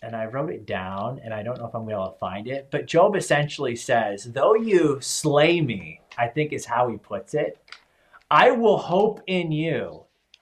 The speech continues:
And then it's, and then he goes on to say, "And I will make my case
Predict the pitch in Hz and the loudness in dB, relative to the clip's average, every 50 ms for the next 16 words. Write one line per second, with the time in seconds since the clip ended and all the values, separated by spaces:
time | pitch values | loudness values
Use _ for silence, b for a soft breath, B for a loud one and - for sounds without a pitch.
0 | _ _ 147 151 151 160 190 233 277 254 - - - 185 180 208 247 294 302 202 | _ _ -4 -2 0 0 0 0 0 -2 -4 -6 -4 -2 0 0 0 -2 0 2
1 | 208 190 180 175 165 156 160 156 - 165 165 165 175 180 214 247 247 233 196 170 | 2 2 2 2 0 -2 -4 -2 -2 -2 0 0 0 0 -2 0 0 0 0 0
2 | 160 160 185 208 226 214 - 180 185 185 175 175 180 180 - - - 160 156 156 | 0 -2 -2 -2 -4 -4 -6 -4 -4 -2 -2 -2 -4 -4 -8 -10 -8 -6 -4 -4
3 | - - - - - - - - | -6 -6 -10 -16 -18 -20 -20 -20